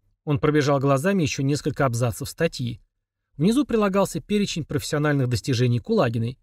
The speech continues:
Александр отложил столицу провинции и принялся откупоривать бутылку.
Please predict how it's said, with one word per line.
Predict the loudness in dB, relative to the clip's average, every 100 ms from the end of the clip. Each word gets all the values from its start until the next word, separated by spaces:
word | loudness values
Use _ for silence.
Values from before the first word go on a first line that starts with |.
| _ _ _ _ _
Александр | 0 0 0 0 0
отложил | 2 2 2 0
столицу | -2 0 0 -2 -4
провинции | 0 0 0 -2 -4
и |
принялся | -2 0 0 -2 -6
откупоривать | -8 -4 0 2 2
бутылку. | -2 -2 -2 -4 -12